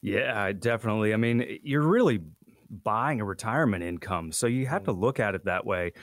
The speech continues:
Speaker 1: You know, there's several ways to do this. If your company offers a, uh, an employee match, um, employer match, rather,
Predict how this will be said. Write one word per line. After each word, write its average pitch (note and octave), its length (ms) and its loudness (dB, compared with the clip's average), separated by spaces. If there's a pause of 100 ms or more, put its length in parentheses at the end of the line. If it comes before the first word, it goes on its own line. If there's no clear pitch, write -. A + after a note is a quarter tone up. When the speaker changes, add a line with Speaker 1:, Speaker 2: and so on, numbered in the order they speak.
(280)
Speaker 1:
You B2+ 100 4
know, B2 320 2
there's A2 300 0
several F3 340 2
ways A#2+ 300 2
to G#2+ 100 -6
do G2+ 240 -2
this. G#2+ 320 2
If G#2+ 140 -4
your A#2+ 80 -6
company E3 340 0
offers A#2+ 400 -2
a, G2+ 140 2 (500)
uh, A2+ 220 0
an A#2 140 2
employee B2 440 2
match, G2+ 680 -4 (100)
um, F#2 560 -4
employer A#2 520 0
match, B2 380 -2
rather, C#3 420 0